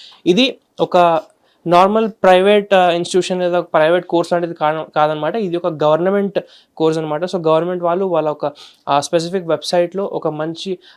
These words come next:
ఆ, రికగ్నైజ్డ్ పర్సన్ దగ్గర నుంచి కోర్సెస్ అనేది వాళ్ళు మనకు డెలివరీ చేస్తూ ఉన్నారు. So, అదేంటి అనేది మనం ఇక్కడ చూద్దాము. ఇక్కడ మనము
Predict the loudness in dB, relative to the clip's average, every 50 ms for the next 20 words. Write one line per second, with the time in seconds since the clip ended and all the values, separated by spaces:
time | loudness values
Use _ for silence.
0 | -4 -2 0 0 0 -2 -4 -6 -8 -8 -6 -6 -4 -6 -6 -6 -4 -2 -2 -2
1 | -2 -2 -4 -6 -6 -6 -4 -4 -4 -4 -6 -8 -8 -10 -10 -8 -6 -6 -6 -6
2 | -6 -8 -10 -8 -8 -8 -6 -6 -6 -6 -6 -6 -8 -8 -8 -6 -6 -4 -2 -2
3 | -2 -2 -4 -4 -4 -4 -6 -6 -4 -6 -6 -4 -4 -4 -4 -4 -4 -6 -8 -14
4 | -20 -20 -14 -2 2 4 4 6 4 2 2 0 0 0 0 0 -2 -4 -4 -4
5 | -4 -4 -4 -6 -8 -8 -6 -6 -6 -2 -2 -2 -2 -4 -8 _ -18 -20 -20 _
6 | _ _ _ _ -6 0 0 0 2 0 0 -2 -2 -4 -8